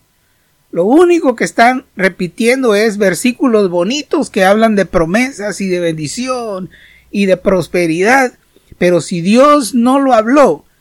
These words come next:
ellos están cayendo en un espíritu de mentira. ¿Por qué?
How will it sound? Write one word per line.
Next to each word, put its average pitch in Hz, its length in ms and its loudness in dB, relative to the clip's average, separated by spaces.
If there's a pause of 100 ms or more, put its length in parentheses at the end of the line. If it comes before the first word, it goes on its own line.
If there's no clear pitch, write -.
(140)
ellos 208 320 2
están 220 400 0
cayendo 233 680 -2
en 165 220 -6
un 247 320 2
espíritu 208 760 -4
de 208 140 0
mentira. 208 680 0
¿Por 208 200 0
qué? 294 240 -2